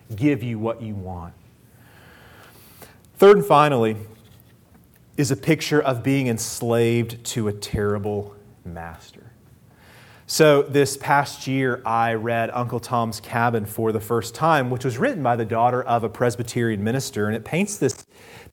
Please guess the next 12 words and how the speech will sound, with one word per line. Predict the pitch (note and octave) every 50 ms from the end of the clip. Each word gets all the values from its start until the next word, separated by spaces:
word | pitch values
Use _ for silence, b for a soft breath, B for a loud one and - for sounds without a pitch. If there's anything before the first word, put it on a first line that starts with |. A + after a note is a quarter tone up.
| _
this | - -
very | G2+ F#2+ A2+ C#3 D3+ E3+ E3 D3+
vivid | A#2 G2 F2+ G2+ G#2 G2 C3 C#3+ D3 C#3+ D3+ C3+ A2+ -
picture | - - D#3 D3+ D3+ - - - A2+ G#2+ G#2+ -
of | A2+ A2 A2 A2+ G#2+ F#2+ B B B B B
slavery | - - - - - A#2+ B2+ - C3+ C#3 B2 C#3 C#3+ C#3+ C#3 C#3 C3+ C#3
and | - A#2+ A2 G2 G2+ G#2
life | A2 A2+ A2+ A2+ A2+ - _ - - _ b b b b b b b b b b b b _ -
in | G#2
the | G#2 G#2+
Old | G#2+ G#2 G#2 G2+ G#2
South. | -